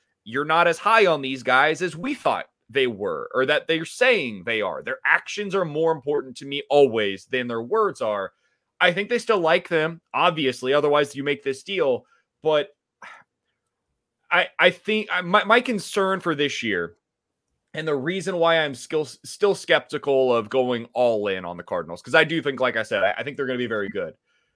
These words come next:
My concern is if you have one more injury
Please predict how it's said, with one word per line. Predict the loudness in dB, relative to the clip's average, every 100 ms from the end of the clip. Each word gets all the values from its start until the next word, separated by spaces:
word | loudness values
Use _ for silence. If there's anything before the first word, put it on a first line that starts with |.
| _ _ _ _
My | 0 2
concern | 0 -2 -2 0 2
is | 0 -2
if | -2 -2
you | 4 2
have | 2
one | 2 4 4 4
more | 4 6 6 2 -2
injury | -4 -4 -10 -12 -14